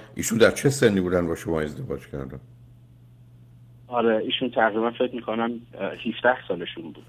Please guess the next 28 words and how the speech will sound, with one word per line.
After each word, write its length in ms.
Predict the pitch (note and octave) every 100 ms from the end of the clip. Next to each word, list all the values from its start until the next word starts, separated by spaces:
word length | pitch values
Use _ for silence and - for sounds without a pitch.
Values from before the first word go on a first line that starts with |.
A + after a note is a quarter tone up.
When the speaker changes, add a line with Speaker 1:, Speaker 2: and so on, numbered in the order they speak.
| -
Speaker 1:
خب 100 | -
آخه 160 | F#2+ -
شما 280 | G2+ G2+
فکر 180 | F#2+ G#2
کنید 280 | G2+ F#2+ F#2 - - - -
کی 220 | - -
می‌تونه 340 | C3 G2 G#2 F#2+
از 280 | F2+ C#2 D#2
بیرون 340 | F2 E2+ G#2
نگاه 380 | F#2 E2+ F#2 F2+
کنه 200 | E2+ E2
به 120 | E2
یه 80 | F2
رابطه 480 | E2 D2+ D2 - F2+
هفده 540 | E2+ D#2+ D#2 D#2+ D2
ساله 380 | - D#2 D2 E2
و 200 | F2 D2 - - - - -
مثلاً 300 | - F2 F2
فرض 280 | F2 E2+
کنید 200 | - D#2+
بیست 200 | D2+ -
و 20 | D#2+
یک 140 | C#2
دو 100 | D#2+
ساله 260 | - C#2+ D#2+
فکر 180 | F#2
کنه 180 | - E2
خوبن؟ 420 | D2+ A2 G2+ F2